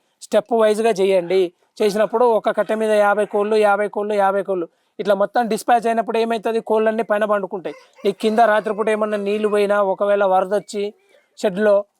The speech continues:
ఒకవేళ వరద వచ్చి పోయినా కానీ, పాముల వల్ల కానీ, ముంగిసల వల్ల కానీ,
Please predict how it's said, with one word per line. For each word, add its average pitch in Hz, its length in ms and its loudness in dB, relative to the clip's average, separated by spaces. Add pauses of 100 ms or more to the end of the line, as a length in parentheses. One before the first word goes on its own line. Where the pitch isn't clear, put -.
(200)
ఒకవేళ 202 320 2
వరద 190 260 2
వచ్చి 202 200 -4
పోయినా 202 360 0
కానీ, 196 300 0
పాముల 202 440 0
వల్ల 196 240 2
కానీ, 185 340 -2
ముంగిసల 196 480 -4
వల్ల 185 240 0
కానీ, 180 380 -4